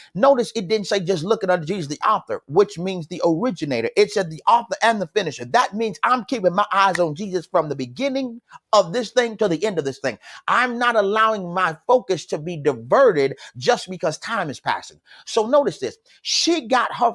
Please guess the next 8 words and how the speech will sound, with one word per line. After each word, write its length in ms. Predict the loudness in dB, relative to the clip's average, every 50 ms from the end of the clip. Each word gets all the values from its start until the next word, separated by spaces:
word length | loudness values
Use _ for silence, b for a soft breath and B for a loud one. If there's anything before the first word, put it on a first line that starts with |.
| -2 _
focus 520 | 4 4 4 4 0 -6 -6 -6 -8 -14 -16 _ _ _ _ _ _ _ _ _ _ _ _ -20 -20 _ -12
so 560 | -8 -6 -6 -4 -4 -2 -2 -2 -2 -2 -4 _ 4
off 280 | 6 8 8 6 4 -2 -14 -18 -18 -14 -4
God, 500 | 0 2 2 4 2 0 -2 -4 -8 -10 _
so 540 | -10 -8 -8 -6 -2 0 0 0 0 -2 -2
off 260 | -2 0 0 0 -2 -4 _ _ _ -4
the 140 | 0 0 0
ministry, 880 | 0 0 -6 -4 0 0 0 -2 -2 -8 -10 -12 -12 -10 -8 -8 -10